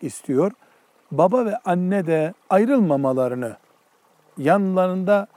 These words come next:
kalmasını istiyor. Ne yapacak evlat? Bir kere anne ve babanın bakıma muhtaç olmak, yalnız kalmaları halinde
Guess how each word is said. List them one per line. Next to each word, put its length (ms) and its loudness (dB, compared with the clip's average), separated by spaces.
kalmasını 680 2
istiyor. 560 -2
Ne 100 6
yapacak 580 0
evlat? 500 -14
Bir 220 2
kere 480 0
anne 360 2
ve 140 -4
babanın 560 0
bakıma 480 2
muhtaç 560 0
olmak, 520 -4
yalnız 360 0
kalmaları 540 2
halinde 760 0